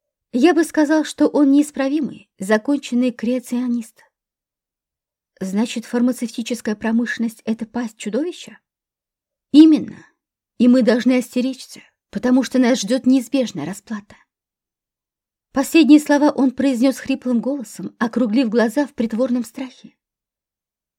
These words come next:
Аника рассмеялась. «Значит, вас накажет Немезида», сказала она.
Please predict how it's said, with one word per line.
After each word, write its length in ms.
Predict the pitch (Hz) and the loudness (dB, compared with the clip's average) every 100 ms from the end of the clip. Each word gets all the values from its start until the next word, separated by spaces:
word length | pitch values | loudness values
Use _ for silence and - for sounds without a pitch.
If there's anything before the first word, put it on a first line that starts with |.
| _ _ _ _ | _ _ _ _
Аника 360 | 285 311 302 302 | 4 4 4 2
рассмеялась. 760 | 294 - 254 - - _ _ _ _ _ _ _ _ _ _ _ _ _ | -2 -4 -6 -8 -18 _ _ _ _ _ _ _ _ _ _ _ _ _
«Значит, 580 | 214 220 330 370 381 - | -2 2 2 0 -8 -6
вас 360 | 220 285 320 | -4 -2 -2
накажет 600 | - 247 254 294 294 277 | -2 -2 -2 -2 -2 -2
Немезида», 680 | 247 269 262 214 277 330 - _ _ - | 2 4 4 0 -4 -8 -12 _ _ -20
сказала 380 | - 175 180 180 | -12 -10 -10 -10
она. 280 | 180 165 | -14 -16